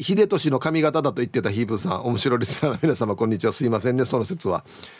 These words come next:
ダブル浅野張りの髪型がトレードマークになる予定のラジオネーム、デイジナポッチャレです。ビシ。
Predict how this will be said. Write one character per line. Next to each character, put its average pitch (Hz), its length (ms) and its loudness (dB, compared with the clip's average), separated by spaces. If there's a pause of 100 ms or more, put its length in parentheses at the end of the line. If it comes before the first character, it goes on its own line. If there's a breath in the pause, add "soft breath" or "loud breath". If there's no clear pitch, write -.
(260 loud breath)
ダ 143 160 2
ブ 185 80 4
ル 226 100 6
浅 214 200 2
野 214 100 4
張 196 120 4
り 202 60 2
の 202 80 2
髪 208 220 2
型 175 200 2
が 131 100 2
ト 151 120 2
レ 151 120 6
ー - 20 4
ド 151 80 2
マ 147 140 2
ー 147 60 0
ク 160 100 -2
に 151 80 2
な 139 100 2
る 120 80 2
予 117 100 4
定 113 200 2
の 113 80 2
ラ 123 120 2
ジ 127 120 0
オ 135 80 4
ネ 139 100 2
ー 123 40 2
ム、 113 60 0
デ 143 140 4
イ 151 40 2
ジ 156 100 4
ナ 151 80 2
ポ 151 100 0
ッ 127 40 -4
チ 147 120 0
ャ 143 40 2
レ 139 100 2
で 127 80 2
す。 120 120 -2
ビ 131 140 2
シ。 160 300 2